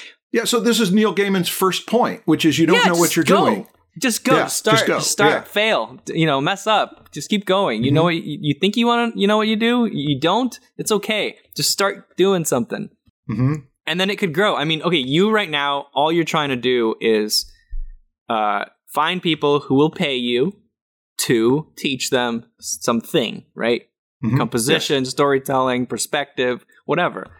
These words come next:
Speaker 2: Once you start, do, you know, growing that and you have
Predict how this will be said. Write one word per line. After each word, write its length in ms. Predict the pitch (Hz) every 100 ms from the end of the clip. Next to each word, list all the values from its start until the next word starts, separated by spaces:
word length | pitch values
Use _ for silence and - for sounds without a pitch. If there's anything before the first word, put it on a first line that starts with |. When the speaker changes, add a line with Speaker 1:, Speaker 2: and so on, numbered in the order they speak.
| _ _ _ _ _ _ _
Speaker 2:
Once 400 | 143 180 262 -
you 140 | 202
start, 540 | 180 - - 180 151 135
do, 100 | 147 202
you 140 | 190 143
know, 220 | 131 117
growing 760 | 110 131 127 143 185 151 117
that 420 | 107 104 98 107 - _
and 200 | 127 127
you 120 | 147
have 280 | 135 151 131